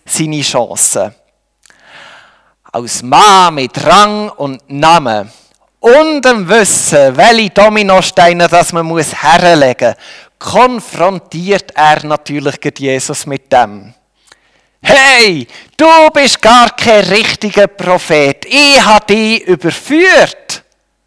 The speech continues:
Also, als Prophet müsstest du ja die stadtbekannte Frau auch kennen. Weil es ist völlig klar, was die Frau hier in dieser Geschichte abgezogen hat.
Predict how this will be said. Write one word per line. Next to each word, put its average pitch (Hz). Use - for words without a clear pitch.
Also, 226
als -
Prophet 226
müsstest 254
du 233
ja 226
die 214
stadtbekannte -
Frau 151
auch 147
kennen. 110
Weil 175
es 196
ist 190
völlig 220
klar, 202
was 175
die 190
Frau 226
hier 220
in 180
dieser 185
Geschichte -
abgezogen 180
hat. 139